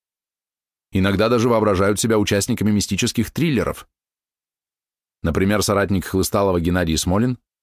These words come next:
в книге "Крестный путь" Сергея Есенина писал, что в далеких восьмидесятых годах Хлысталов передал ему секретные документы о смерти Есенина,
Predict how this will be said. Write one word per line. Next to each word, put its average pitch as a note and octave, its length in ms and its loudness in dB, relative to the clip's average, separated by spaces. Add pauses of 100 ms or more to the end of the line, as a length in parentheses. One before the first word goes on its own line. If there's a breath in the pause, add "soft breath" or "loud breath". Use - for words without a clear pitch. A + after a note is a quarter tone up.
в - 80 -20
книге A#2+ 320 0
"Крестный A2+ 400 0
путь" A#2 180 -2
Сергея G2 320 0
Есенина B2+ 480 0
писал, A2+ 320 0
что - 140 -2
в F2+ 80 -2
далеких G2+ 380 0
восьмидесятых F#2 600 0
годах F2+ 420 -2 (360)
Хлысталов B2+ 640 0
передал C3 340 2
ему A2+ 220 2
секретные A2+ 420 0
документы G#2 460 0
о G2 60 2
смерти G2+ 320 -2
Есенина, F2 600 -2